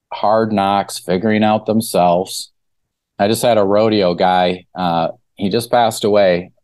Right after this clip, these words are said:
not long ago, but he was a patient for a long time. He's in his, uh, late eighties and a rodeo guy, uh, back, you know, getting bucked off horses, all this stuff. And he's still walking around doing stuff up into his late eighties. And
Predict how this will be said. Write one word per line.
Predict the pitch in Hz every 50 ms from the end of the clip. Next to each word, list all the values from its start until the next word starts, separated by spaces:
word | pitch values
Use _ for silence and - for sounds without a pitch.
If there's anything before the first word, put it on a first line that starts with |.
| _ _ _ _ -
not | 92 92 82 -
long | 95 98 98 98 98
ago, | 92 87 85 82 80
but | 80 78
he | 90 104
was | 101 95 90 -
a | 90 85
patient | - - 110 110 107 - 104 90 - -
for | 98 92
a | 90 90
long | 95 92 90 90
time. | - 90 85 82
He's | 78 82 82 110
in | 110 113
his, | 101 92 87 - - - _ _ _ _ _ _
uh, | 95 90 87 87
late | 90 107 113 113 107 - -
eighties | 98 95 104 101 92 80 76 71 69 - - - _ _ _ -
and | 95 110
a | 110
rodeo | 98 101 113 127 170 165 - 82 80 76 69
guy, | - - - - - - _ _ _ _ _ _ _ -
uh, | 87 87 87 85 82
back, | 78 - 95 85 98 110 113 - - _ _ _ _ _ -
you | 190
know, | - 92 87 - - _ _ _ _ _ _ _ _ _ _ _ -
getting | - 110 92 107 85
bucked | - - 90 107 110 - -
off | 107 107 101 -
horses, | - 101 107 113 110 - 120 110 98
all | 107 101 117
this | 120 113
stuff. | - 131 - -
And | 123
he's | 143 151 135 -
still | - 156 147 143
walking | 123 123 131 143 139 131
around | 135 139 131 120
doing | 110 117 131 147 156 -
stuff | - - 104 101 - -
up | 113 113 -
into | 117 120 123 117 113
his | 104 101 107
late | 113 113 113 107
eighties. | 107 113 131 123 101 85 80 - - - - - - - - - - - _ _ _ _ _ _ -
And | 107 110 113 110 107 107 104 101 -